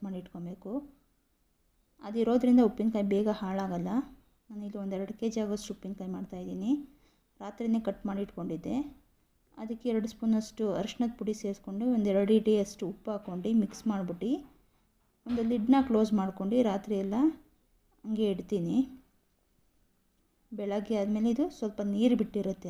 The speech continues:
ಆ ನೀರನ್ನ ಸಪ್ರೇಟ್ ತಕ್ಕೊಂಡು ಬಿಸಿಲಲ್ಲೇ ಬೆಳಗ್ಗೆಯಿಂದ ಸಂಜೆವರೆಗೂ ನಾನು ಒಂದು ಪಾತ್ರೆಯಲ್ಲಿ ಇಟ್ಕೊಂಡು ಒಣಗಿಸ್ಕೊತೀನಿ, ಅಥವಾ ಬಟ್ಟೆ ಮೇಲಾದರೂ ಇಟ್ಕೊಂಡು ಒಣಗಿಸ್ಕೊಬೋದು. ಈ ಥರ ಮಾಡೋದ್ರಿಂದ ತೇವಾಂಶ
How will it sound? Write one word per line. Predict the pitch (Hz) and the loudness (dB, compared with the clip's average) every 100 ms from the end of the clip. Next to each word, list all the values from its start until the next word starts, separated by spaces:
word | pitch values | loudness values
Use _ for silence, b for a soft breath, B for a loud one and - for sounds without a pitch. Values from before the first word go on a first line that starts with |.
| 170 | -6
ಆ | 190 | -2
ನೀರನ್ನ | 202 226 226 220 | 0 2 2 0
ಸಪ್ರೇಟ್ | 190 - 202 - | -6 -6 -6 -6
ತಕ್ಕೊಂಡು | 185 - 190 160 185 302 - _ _ _ _ _ _ _ _ _ 247 | -14 -10 -8 -4 -4 -4 -8 _ _ _ _ _ _ _ _ _ -12
ಬಿಸಿಲಲ್ಲೇ | 233 - 269 262 254 | -12 -8 0 2 4
ಬೆಳಗ್ಗೆಯಿಂದ | 190 202 220 220 214 220 214 | 4 4 4 4 4 2 0
ಸಂಜೆವರೆಗೂ | 196 202 196 202 214 202 | -2 0 -2 0 0 0
ನಾನು | 208 202 | 0 0
ಒಂದು | 190 185 | -2 -4
ಪಾತ್ರೆಯಲ್ಲಿ | 185 - 208 202 190 | -8 -6 -4 -4 -4
ಇಟ್ಕೊಂಡು | - 190 269 190 | -6 -2 -2 0
ಒಣಗಿಸ್ಕೊತೀನಿ, | 190 202 - 190 180 170 202 285 - _ _ _ _ _ _ _ 208 | -2 -4 -6 -8 -6 -2 -2 -2 -6 _ _ _ _ _ _ _ -14
ಅಥವಾ | 208 220 180 | -8 -6 -6
ಬಟ್ಟೆ | 175 220 233 | -4 0 2
ಮೇಲಾದರೂ | 226 208 220 220 | 2 4 2 2
ಇಟ್ಕೊಂಡು | - 202 269 294 - 208 | -4 -4 -4 -6 -10 -10
ಒಣಗಿಸ್ಕೊಬೋದು. | 196 202 - 185 175 160 208 269 - _ _ _ _ _ _ _ _ _ _ _ - | -8 -8 -10 -12 -10 -6 -6 -6 -10 _ _ _ _ _ _ _ _ _ _ _ -12
ಈ | 233 | -6
ಥರ | 240 240 220 | 0 2 4
ಮಾಡೋದ್ರಿಂದ | 220 214 180 175 208 269 330 - _ _ _ _ _ _ 247 | 4 2 2 0 0 0 0 -8 _ _ _ _ _ _ 2
ತೇವಾಂಶ | 254 262 254 | 4 6 6